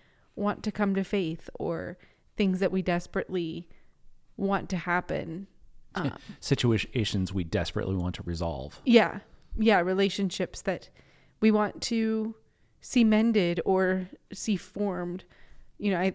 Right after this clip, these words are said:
Speaker 1: I think, uh, uh, you know, it, of people that want to be parents and,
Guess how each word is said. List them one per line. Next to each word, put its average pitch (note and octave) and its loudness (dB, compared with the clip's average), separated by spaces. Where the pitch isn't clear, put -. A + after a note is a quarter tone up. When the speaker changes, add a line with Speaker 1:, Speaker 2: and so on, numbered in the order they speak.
Speaker 1:
I F3+ -4
think, F3 -6
uh, E3 0
uh, F3 2
you F#3+ -2
know, E3 -2
it, - -6
of E3 -4
people G3 -2
that F#3+ 2
want G3+ 0
to - -8
be G3+ -2
parents F#3 -6
and, E3 -4